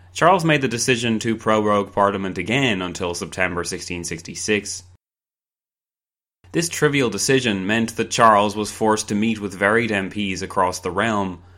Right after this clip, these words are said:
wherever it was deemed to be safe from the plague, rather than have the convenience of appealing to Parliament as a body,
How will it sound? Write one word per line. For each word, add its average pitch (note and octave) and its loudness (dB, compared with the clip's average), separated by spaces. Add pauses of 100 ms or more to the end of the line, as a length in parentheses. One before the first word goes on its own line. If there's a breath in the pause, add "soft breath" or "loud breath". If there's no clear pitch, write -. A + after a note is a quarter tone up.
(280 soft breath)
wherever A2+ 6
it D#2+ 0
was F#2 -4
deemed F#2 -4
to G2 -6
be F2+ -8
safe C#3 0
from F2 -6
the F2 -8
plague, G2 -2 (300 soft breath)
rather F#2+ 2
than F2+ -6
have F#2+ 0
the F#2+ -8
convenience F#2+ -2
of E2+ -12
appealing F#2+ -4
to F2+ -12
Parliament F#2 0
as F2 -6
a F2 -8
body, F#2+ -2